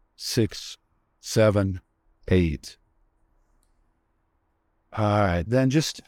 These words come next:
returning to your normal kind of breath, just relaxed, easy, what comes for you. But just settle in to a little bit of silence.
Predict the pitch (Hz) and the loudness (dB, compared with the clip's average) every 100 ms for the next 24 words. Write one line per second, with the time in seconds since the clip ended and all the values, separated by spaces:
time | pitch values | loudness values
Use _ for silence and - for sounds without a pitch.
0 | _ 135 135 165 156 139 123 117 123 127 | _ -2 0 2 2 2 2 2 2 2
1 | 123 117 - - 139 110 90 113 123 131 | 0 -2 -8 -8 -4 -4 -2 0 2 0
2 | - - _ _ _ _ _ _ - - | -4 -16 _ _ _ _ _ _ -8 -2
3 | 110 104 123 131 - - - - _ _ | 0 2 2 2 -2 -12 -16 -20 _ _
4 | _ _ _ 123 120 113 120 120 117 - | _ _ _ 0 0 0 0 0 -2 -8
5 | _ - 113 - 117 104 - 107 107 101 | _ -2 -2 2 0 0 0 0 2 0
6 | 101 - _ _ _ _ _ _ _ _ | -2 -10 _ _ _ _ _ _ _ _
7 | _ _ _ _ _ _ _ _ _ _ | _ _ _ _ _ _ _ _ _ _
8 | _ _ _ _ - 107 131 - 139 131 | _ _ _ _ -14 -8 -6 0 2 2
9 | 120 117 113 113 - _ _ 107 104 113 | 2 0 0 -2 -8 _ _ -2 2 2
10 | 107 101 - 98 98 101 95 - - | 2 0 0 0 0 0 -2 -6 -16